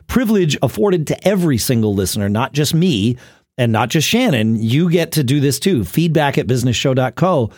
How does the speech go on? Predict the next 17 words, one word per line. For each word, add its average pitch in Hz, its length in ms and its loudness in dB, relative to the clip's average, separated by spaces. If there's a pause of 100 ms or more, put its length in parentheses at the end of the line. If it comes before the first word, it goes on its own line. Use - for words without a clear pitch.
(180)
Let 131 300 0
us 190 200 0
know 151 540 2 (240)
if 127 140 -2
there's 139 180 0
something 170 400 0
you 156 120 2
want 151 180 0
us 147 100 -2
to 139 100 -4
talk 156 280 -2
more 147 260 2
about. 165 400 0
We 139 140 2
will 180 160 2
do 190 220 0
it. - 180 -6